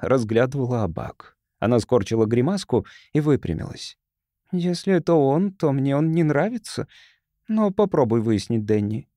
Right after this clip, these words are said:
Парадин кивнул. "Непременно". Нахмурясь, он выпил коктейль.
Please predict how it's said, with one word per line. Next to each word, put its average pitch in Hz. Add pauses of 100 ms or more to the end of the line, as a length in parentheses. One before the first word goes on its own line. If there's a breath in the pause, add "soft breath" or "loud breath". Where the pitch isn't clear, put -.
(400)
Парадин 165
кивнул. 98 (500)
"Непременно". 135 (680)
Нахмурясь, 196
он 135
выпил 107
коктейль. 196